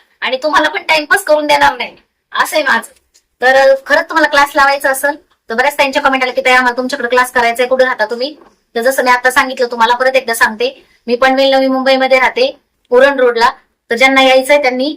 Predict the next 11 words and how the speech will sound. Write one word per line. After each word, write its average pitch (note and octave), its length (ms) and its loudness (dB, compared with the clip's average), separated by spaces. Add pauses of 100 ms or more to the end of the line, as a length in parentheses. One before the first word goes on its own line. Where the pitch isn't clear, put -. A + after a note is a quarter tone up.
(120)
येऊ B3+ 200 0
शकता, C4+ 320 0
आधी A#3+ 320 0
मला A#3 180 -2
भेटायला B3 360 0
या, A3+ 120 0
कॉल C4 260 2
करा, A#3+ 280 2 (240)
नंतर A3+ 260 -4
भेटायला B3 340 2
या. A3+ 200 2